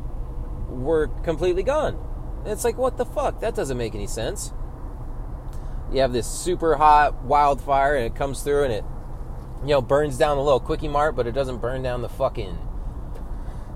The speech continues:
the gas pumps, and it doesn't make them explode? What's up with that? And other things that were undamaged were the banks. None of the banks got fucked up.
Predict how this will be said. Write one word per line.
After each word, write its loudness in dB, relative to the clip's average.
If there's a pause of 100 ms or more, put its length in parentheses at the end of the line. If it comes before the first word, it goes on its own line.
the -2
gas 2
pumps, 2
and -2
it -2
doesn't 6
make 2
them 0
explode? 4 (1000)
What's 0
up 4
with -6
that? 2
And -4 (360)
other 4
things -2
that 4
were 4
undamaged 0
were 4
the 0
banks. -2 (240)
None -4
of -2
the 0
banks -4
got -2
fucked 0
up. 2